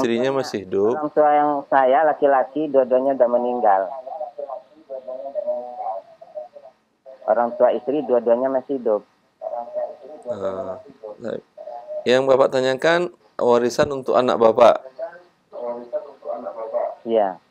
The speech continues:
Speaker 1: Ya. Sekarang Bapak masih hidup, istri Bapak masih hidup juga kan ya?
Speaker 2: Masih.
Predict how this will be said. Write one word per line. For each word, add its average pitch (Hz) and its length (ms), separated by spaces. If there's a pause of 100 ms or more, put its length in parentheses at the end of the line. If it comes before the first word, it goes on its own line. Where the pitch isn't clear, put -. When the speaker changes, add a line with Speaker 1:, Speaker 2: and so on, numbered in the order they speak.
(180)
Speaker 1:
Ya. 95 280 (480)
Sekarang 143 400
Bapak 160 240
masih 131 320
hidup, 147 200
istri 127 280
Bapak 117 240
masih 135 320
hidup 104 80
juga 104 280
kan 131 200
ya? 104 240 (2250)
Speaker 2:
Masih. 98 480